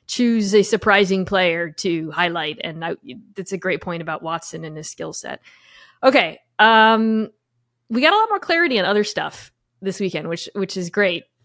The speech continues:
<laughs> Uh, I guess we should, let's start with the Niners and the Steelers, because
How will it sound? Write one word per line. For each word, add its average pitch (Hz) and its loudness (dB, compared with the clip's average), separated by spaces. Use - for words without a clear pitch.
<laughs> 208 -2
Uh, 196 2
I 196 0
guess 254 2
we 302 -2
should, 269 -6
let's 349 0
start 392 2
with 302 -2
the 220 0
Niners 190 2
and 180 -4
the 175 -4
Steelers, 175 -4
because 185 -4